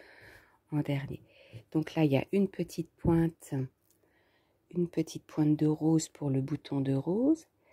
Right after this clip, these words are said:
À la base, on a un petit peu de moutarde, donc j'ai mélangé deux cotons perlés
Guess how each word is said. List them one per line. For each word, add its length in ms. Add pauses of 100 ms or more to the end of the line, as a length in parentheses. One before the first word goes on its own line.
(400)
À 140
la 180
base, 680 (840)
on 240
a 120
un 120
petit 200
peu 180
de 80
moutarde, 480
donc 200
j'ai 140
mélangé 480
deux 300
cotons 380
perlés 500